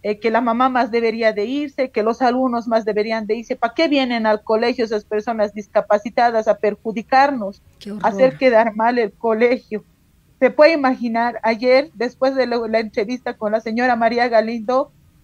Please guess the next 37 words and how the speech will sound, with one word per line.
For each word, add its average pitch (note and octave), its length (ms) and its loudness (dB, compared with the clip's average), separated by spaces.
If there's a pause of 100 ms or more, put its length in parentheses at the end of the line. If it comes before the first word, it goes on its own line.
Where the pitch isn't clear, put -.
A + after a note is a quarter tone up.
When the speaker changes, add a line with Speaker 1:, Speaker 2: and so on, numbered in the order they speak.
Speaker 1:
ya C4 180 4
era C#4+ 160 6
salida, C4 480 -2
yo, C#4 400 0
yo C#4 120 0
le C#4+ 120 -2
tuve D4 320 -2
que A#3+ 80 -8
recoger A3 440 -6
a A3 60 0
mi A3 120 -8
pequeña A#3 600 -6
de F#3 120 -6
primaria, G#3 720 -2 (760)
y C4 120 2
una E4+ 260 4
de B3+ 140 4
las B3 220 2
mamás A#3 540 -2 (720)
de G#3 240 -2
la, G3+ 440 2
de G#3 120 -2
ahí, A#3+ 240 2
de G#3+ 180 -6
la F#3+ 440 -2
junta, A#3+ 420 -4 (800)
me A#3+ 220 0
vino C#4 260 0
a C4 40 2
increpar B3+ 680 0
delante C4+ 540 0
de A#3 120 -8
mi A3+ 280 -10
hija, A#3 280 -2
diciéndome, A3+ 640 -6
"¿Ya D4 180 4
estás F4 300 2